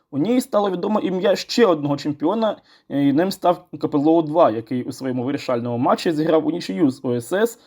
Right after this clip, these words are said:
Також минулого вікенду стартував попередній етап розіграшу Кубку Києва з футзалу сезону дві тисячі двадцять третього дві тисячі двадцять четвертого років. Двадцять третього березня Глобус Банк поступився Делонгії з рахунком нуль шість,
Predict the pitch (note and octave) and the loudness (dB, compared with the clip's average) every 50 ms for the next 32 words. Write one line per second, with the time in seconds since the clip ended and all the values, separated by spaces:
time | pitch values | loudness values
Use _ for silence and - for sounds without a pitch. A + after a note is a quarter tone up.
0 | _ _ _ _ - - G3 A3+ A#3+ C4 A3+ G#3 A3+ A3+ A3+ A#3 A#3 G#3 G3 F3+ | _ _ _ _ 0 2 4 4 4 2 2 2 2 2 2 2 2 2 0 0
1 | F3 E3+ - B3 C4 B3 A3+ A#3 - - F#3+ - G#3+ G#3+ G#3 G#3 - G3+ - A#3 | -2 0 0 0 0 2 0 -2 -2 -6 -8 -4 -2 0 0 0 -2 0 2 4
2 | A#3+ A#3 F#3+ D#3 D3 D#3+ D#3 D#3 - G#3 A3 G#3+ - F3+ G3+ F3 G3+ F#3+ G3 F#3 | 6 6 4 2 0 -4 -6 0 2 2 2 2 0 -4 -4 -2 -2 -4 -4 -4
3 | - - E3 - - F3+ - E3+ E3 E3+ F3 G3 F#3+ F3 E3 D#3+ - - D3+ C#3+ | -6 -8 -8 -8 -10 -6 -4 -4 -4 -2 -2 0 0 0 0 -2 -4 -6 -4 0
4 | E3+ G#3 G#3+ - - F3 E3+ F3+ F3 F3 D#3 D3+ - F3 - E3 D#3+ E3 D#3 D3 | 2 2 2 2 0 -2 -2 0 0 0 -2 -4 -4 -6 -6 -4 -4 -2 0 0
5 | D3+ D#3 - - G3 A3 A3+ G3+ E3 D#3+ D3+ F3 - - - - D#3+ D#3+ D#3+ D#3 | 0 -2 -4 -4 -4 -2 0 0 -2 -2 -4 -4 -6 -6 -6 -4 -2 -2 -2 -2
6 | - - D3 D3+ C#3+ D3+ D#3 D#3 D#3 D3+ E3 D3+ B2+ G#2+ A2 - _ _ _ - | -4 -2 0 0 2 2 2 2 2 2 0 0 0 0 -2 -8 _ _ _ -20
7 | - - _ - - G#3 A3+ A#3 B3 C#4+ C4+ G3 F#3 F3+ D#3 D#3+ A#3+ C4+ B3+ G3 | -20 -20 _ -6 -4 -2 -2 2 2 2 2 2 0 0 0 2 2 2 2 2
8 | A3 G#3+ G3+ G3+ F#3+ F3+ G#3 F#3 F#3 G3+ F#3+ E3 D#3 - D#3 - D#3 - - D#3+ | 0 -2 -2 -2 -4 -6 -8 -2 2 2 2 2 -2 -6 -12 -12 -12 -4 -2 -2
9 | D3+ D3+ D3 C#3 C#3+ D3+ F#3+ A#3 A#3 A3+ A#3 A#3 G#3+ B3 A#3+ - B3 A#3 A#3+ A#3 | -2 -2 -4 -4 -2 0 0 2 2 0 0 0 0 0 0 0 0 0 0 0
10 | A3+ A#3 A#3+ - - A#3 A#3+ - - | 0 -2 -2 -2 -2 -4 -4 -4 -8